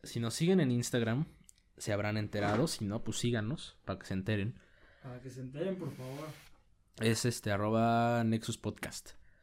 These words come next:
Speaker 1: Entonces, tenemos aquí una hojita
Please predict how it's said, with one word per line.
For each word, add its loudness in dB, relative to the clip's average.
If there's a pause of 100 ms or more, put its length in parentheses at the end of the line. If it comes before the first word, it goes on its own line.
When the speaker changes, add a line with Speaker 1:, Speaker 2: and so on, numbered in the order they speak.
(480)
Speaker 1:
Entonces, 2 (200)
tenemos 4
aquí 2
una 6
hojita 0